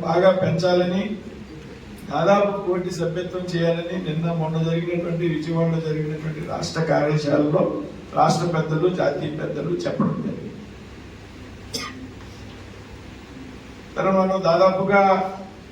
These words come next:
ఏదైతే గతంలో ఉన్నటువంటి ముప్పై ఆరు లక్షల సభ్యత్వం ఉన్నదో, మన జిల్లాలో దాన్ని పెద్దగా పెంచాల్సినటువంటి అవసరం. సభ్యత్వానికి సంబంధించి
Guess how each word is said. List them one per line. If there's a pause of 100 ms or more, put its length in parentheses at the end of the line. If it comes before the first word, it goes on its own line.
(240)
ఏదైతే (120)
గతంలో
ఉన్నటువంటి
ముప్పై
ఆరు
లక్షల
సభ్యత్వం
ఉన్నదో, (2000)
మన
జిల్లాలో (1600)
దాన్ని
పెద్దగా (100)
పెంచాల్సినటువంటి
అవసరం. (1300)
సభ్యత్వానికి
సంబంధించి